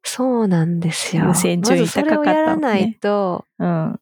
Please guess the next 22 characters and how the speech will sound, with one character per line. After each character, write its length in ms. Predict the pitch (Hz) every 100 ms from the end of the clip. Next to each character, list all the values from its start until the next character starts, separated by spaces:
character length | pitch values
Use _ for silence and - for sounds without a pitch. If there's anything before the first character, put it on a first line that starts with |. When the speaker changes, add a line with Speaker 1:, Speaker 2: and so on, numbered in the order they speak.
| -
Speaker 1:
も 180 | 180
う 20 | 175
自 200 | 180 190
分 260 | 208 220
が 100 | 220
働 520 | 220 262 302 285 285
け 120 | 247 202
へ 160 | 175
ん 40 | 156
っ 40 |
て 100 | 156
い 40 |
う 20 | 151
感 260 | 165 156
じ 80 | 165
だ 60 | -
っ 60 |
た 100 | -
で 100 | 175
す 200 | 160 -
し 80 | 170
ね。 280 | 147 151